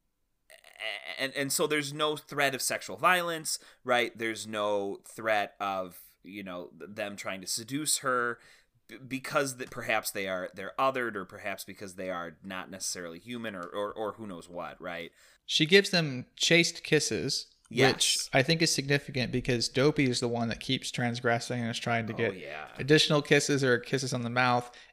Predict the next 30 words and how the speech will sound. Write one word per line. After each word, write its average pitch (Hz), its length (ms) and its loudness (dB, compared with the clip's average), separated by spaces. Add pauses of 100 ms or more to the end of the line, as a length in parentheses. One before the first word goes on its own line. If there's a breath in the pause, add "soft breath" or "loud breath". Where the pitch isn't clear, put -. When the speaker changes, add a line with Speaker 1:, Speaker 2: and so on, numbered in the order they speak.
Speaker 2:
And 127 160 4
you 175 140 10
as 156 100 8
the 135 120 8
audience, 123 460 8
as 117 140 -2
the 117 60 -4
nineteen 127 300 -2
thirty-seven 113 500 2
viewer, 127 280 6
are 107 80 6
supposed 113 280 0
to 120 80 -2
say 107 160 0
something 117 360 -4
like, - 280 -4
"Oh, 175 220 10
you 143 220 8
silly 131 320 4
little 120 220 4
imp, 139 260 2
you 165 100 2
know 131 80 2
you 110 140 8
can't - 260 0
have 123 220 2
that. 151 320 2
She's 151 380 2
Speaker 1:
Right. 95 140 -4
Speaker 2:
way 139 500 8